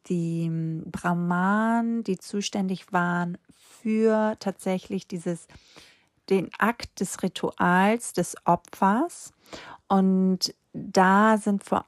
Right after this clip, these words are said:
allem ganz detailliert beschrieben all diese,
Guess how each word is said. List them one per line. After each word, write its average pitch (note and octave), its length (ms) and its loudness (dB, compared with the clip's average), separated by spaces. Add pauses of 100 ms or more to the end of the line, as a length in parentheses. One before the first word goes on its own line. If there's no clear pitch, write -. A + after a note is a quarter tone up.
allem F#3+ 720 4 (720)
ganz G3 260 4
detailliert F#3 640 0
beschrieben F3 960 -2 (480)
all F3+ 380 4
diese, E3+ 1080 2